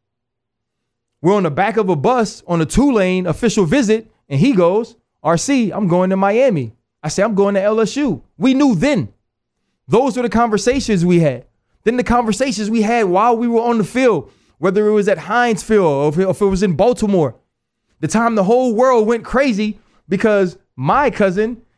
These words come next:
is married to his cousin, and they were up visiting me for the Baltimore-Pittsburgh game, and Ed was taking too long, so I went to get him, but we had lost, so I shouldn't go. I don't care about all that. That was my experience. My experience was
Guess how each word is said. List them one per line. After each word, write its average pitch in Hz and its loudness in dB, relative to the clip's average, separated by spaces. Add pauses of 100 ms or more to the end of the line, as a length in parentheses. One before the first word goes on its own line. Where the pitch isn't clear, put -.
is 165 0
married 202 0
to 214 0 (240)
his 277 0
cousin, 202 -2 (200)
and 165 2
they 262 2
were 254 2
up 233 -2
visiting 214 0
me 269 2 (220)
for 214 0
the 190 2
Baltimore-Pittsburgh 220 0
game, 214 -2 (120)
and 180 -6
Ed 262 2
was 233 -2
taking 277 -2
too 226 -6
long, 226 0
so - 0
I 202 2
went 247 -2
to 214 -4
get 269 0
him, 247 0
but 196 2
we 220 0
had 220 2
lost, 269 0 (200)
so 202 -2
I 262 0
shouldn't 240 -2
go. 254 2 (880)
I - -6
don't 403 -2
care 185 0
about 151 0
all 143 2
that. 226 0 (760)
That 233 -2
was 247 2
my 226 2
experience. 208 -4
My 233 2
experience 214 -2
was 190 2